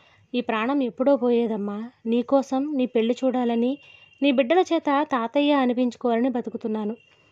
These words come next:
అలాంటి తండ్రి తన ఉనికిని అసహించుకుంటున్నాడంటే తను ఏం చేసింది?" నాన్న అతని భుజాన నిమిరింది. "ఏమిటి?"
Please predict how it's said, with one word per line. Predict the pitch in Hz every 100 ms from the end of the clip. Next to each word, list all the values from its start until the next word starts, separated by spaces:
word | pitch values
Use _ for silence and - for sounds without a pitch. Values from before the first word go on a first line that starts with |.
| _ -
అలాంటి | 220 254 247
తండ్రి | 240 220 233 277 254 277 269
తన | 254
ఉనికిని | 214 220 -
అసహించుకుంటున్నాడంటే | 311 269 269 254 247 233 240 247 247 240 240 302 320 _ _ _ _ -
తను | 285
ఏం | 233 233 240
చేసింది?" | 269 247 247 269 311 _ _ _ -
నాన్న | 208 226 233
అతని | 294 294 220 233
భుజాన | 208 202 277 277
నిమిరింది. | 240 220 220 208 208 - 226
"ఏమిటి?" | 233 240 262 285